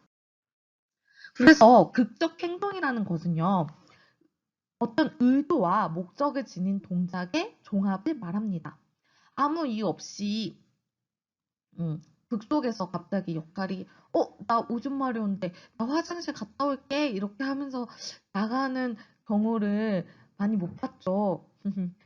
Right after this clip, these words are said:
정말 화장실에 가야 하는, 어, 어떤 극적인 줄거리나 극적의 행동으로서 중요한 경우에만 그러-, 그런 행동들을 할 거예요. 또,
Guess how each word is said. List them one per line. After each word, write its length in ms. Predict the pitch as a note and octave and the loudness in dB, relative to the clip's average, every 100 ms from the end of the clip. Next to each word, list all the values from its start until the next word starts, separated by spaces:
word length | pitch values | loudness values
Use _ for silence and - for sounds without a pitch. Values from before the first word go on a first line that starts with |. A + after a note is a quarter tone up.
| _ | _
정말 380 | B3 A#3+ C#4+ D4+ | -2 0 2 2
화장실에 500 | D#4+ D4+ D4+ C#4 G#3 | 0 -2 -4 -4 -6
가야 320 | - E3+ F#3 | -6 -4 -2
하는, 460 | G#3 A#3+ G#3 A#3 F#4+ - - _ - | -2 -2 -2 -4 -6 -18 -20 _ -8
어, 260 | E3 D#3+ - - | -6 -6 -8 -10
어떤 340 | F#3+ F#3+ F3+ | -6 -6 -4
극적인 500 | G#3+ - B3+ G#3+ G3 | -6 -6 -4 -2 -2
줄거리나 800 | - F#3 G3 F#3 E3+ D#3 G3+ A3+ | -2 -4 0 0 -2 -2 -6 -6
극적의 1120 | F3+ - - G3+ F#3+ F#3+ F3+ - _ _ A3 | -14 -12 -4 0 0 -2 -6 -20 _ _ -4
행동으로서 1040 | C4 D#4 D#4 D#4+ C4+ G#3 G3+ - G#3 C4+ - _ _ | -2 0 0 0 0 -2 -4 0 0 0 -8 _ _
중요한 580 | - A3 B3 B3 G#3+ F#3 | -4 0 0 -2 -4 -6
경우에만 640 | E3 F3 G3 E3+ G#3 F#3 | -6 -2 -2 -2 -4 -6
그러-, 300 | - E3+ D#3 - _ | -8 -8 -8 -12 _
그런 420 | - G#3 G#3+ C4 | -6 0 0 0
행동들을 560 | D4 D4+ D4+ C#4+ G#3+ F#3+ | -4 -6 -6 -6 -6 -6
할 220 | B3+ D4 | -6 -6
거예요. 220 | F#3 D#3 - - - - _ _ | -8 -8 -10 -20 -20 -20 _ _
또, 360 | F4+ A#3+ - | -2 0 -4